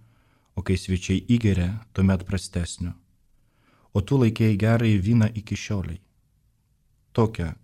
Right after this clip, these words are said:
stebuklų pradžią Jėzus padarė Galilėjos Kanoje. Taip jis parodė savo šlovę ir mokiniai įtikėjo jį.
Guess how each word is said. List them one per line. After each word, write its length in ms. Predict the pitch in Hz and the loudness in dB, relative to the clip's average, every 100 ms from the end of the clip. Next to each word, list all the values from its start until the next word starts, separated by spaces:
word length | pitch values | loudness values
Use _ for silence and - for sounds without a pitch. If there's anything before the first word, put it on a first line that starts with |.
| _ _ | _ _
stebuklų 600 | - - 92 110 113 95 | -4 0 2 2 0 -2
pradžią 380 | 101 107 110 101 | 2 2 2 2
Jėzus 460 | 98 98 98 - - _ - | 0 0 -2 -8 -14 _ -4
padarė 580 | 98 107 113 110 - - | 0 2 2 2 -2 -2
Galilėjos 600 | 95 101 98 98 95 90 | 0 2 4 2 0 -2
Kanoje. 480 | - 82 78 80 78 - _ _ _ _ _ _ | -6 -6 -4 -6 -10 -16 _ _ _ _ _ _
Taip 280 | - 113 - | 2 2 2
jis 180 | 87 - | -4 -4
parodė 600 | - 92 104 101 95 92 95 _ | -2 2 2 2 0 -2 -8 _
savo 340 | - 95 87 | -4 -2 0
šlovę 500 | 82 98 104 113 117 123 - - _ _ _ - | -2 0 2 2 -2 -6 -16 -20 _ _ _ 0
ir 120 | 110 | 4
mokiniai 600 | 110 107 104 98 98 92 101 | 6 6 4 4 4 2 -4
įtikėjo 500 | 92 101 - 87 85 | -6 -6 -2 -2 -2
jį. 260 | 80 78 | -6 -8